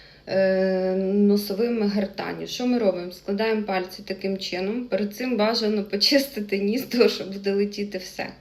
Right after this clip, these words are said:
Дихаємо в даному випадку діафрагмою, тобто ваше дихання зосереджене тут, не тут,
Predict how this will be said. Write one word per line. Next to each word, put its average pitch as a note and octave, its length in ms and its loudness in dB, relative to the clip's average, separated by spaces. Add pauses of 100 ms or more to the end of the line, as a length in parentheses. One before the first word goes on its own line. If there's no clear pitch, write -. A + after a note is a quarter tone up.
(680)
Дихаємо C#4+ 540 2
в A#3 100 -4
даному A#3 480 4
випадку A#3 640 0
діафрагмою, G#3+ 960 0
тобто G#3 300 -2
ваше B3+ 380 2
дихання A#3+ 520 2
зосереджене A#3 840 0
тут, G3+ 360 -6
не A3+ 180 4
тут, C4 520 -2